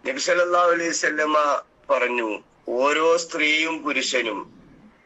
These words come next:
എന്റെ മുതുകിൽ വെച്ച് ഇന്നിന്ന ദിവസങ്ങളിൽ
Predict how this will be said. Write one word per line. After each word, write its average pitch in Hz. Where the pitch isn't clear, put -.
എന്റെ 147
മുതുകിൽ 151
വെച്ച് 143
ഇന്നിന്ന 160
ദിവസങ്ങളിൽ 143